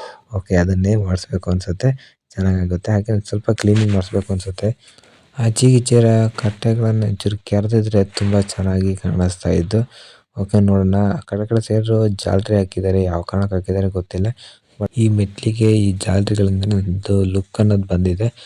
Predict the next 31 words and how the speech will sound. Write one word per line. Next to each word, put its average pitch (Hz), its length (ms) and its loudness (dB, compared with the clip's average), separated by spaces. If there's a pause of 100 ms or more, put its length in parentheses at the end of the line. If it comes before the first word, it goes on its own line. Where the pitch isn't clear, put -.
(440)
ತುಂಬಾ 202 200 2
ಚೆನ್ನಾಗಿ 101 500 2
ಕಾಣಿಸ್ತಾ 95 640 -4
ಇದೆ, 92 220 -2 (240)
ನೋಡ್ತಾ 98 400 -2
ಇರ್ಬೋದು. 90 400 -2 (460)
ಹಾಗೆ 104 260 0
ಯಾರಾದ್ರು 107 360 2
ಈ 104 80 2
ಕಡೆ 101 260 0
ತೀರ್ಥಹಳ್ಳಿ 98 480 -2
ಕಡೆ 92 240 -2
ಬಂದ್ರೆ, 92 360 0
so - 180 -2 (100)
ಈ 90 100 2 (180)
ಪ್ಲೇಸ್‌ನ 95 500 -2
ವಿಸಿಟ್ 87 420 0
ಮಾಡಿ, 90 280 -2
ತುಂಬಾನೇ 92 420 -2
ಚೆನ್ನಾಗಿದೆ 92 500 -2
ಅಂತ 92 180 -6
ಹೇಳ್ಬೋದು. 90 480 0 (280)
ಜೀವನದಲ್ಲಿ 123 600 4
ಮೆಟ್ಲು 107 420 2
ಹತ್ತೋದಂತೂ 107 600 0
ತುಂಬಾನೇ 95 440 -2
ಕಷ್ಟ, 92 380 -6 (100)
ಅದು 98 280 -2 (680)
ನಮ್ 92 200 -6
ಸಕ್ಸಸ್ 95 540 -2
ಆಗಿರ್ಬೋದು 98 560 -2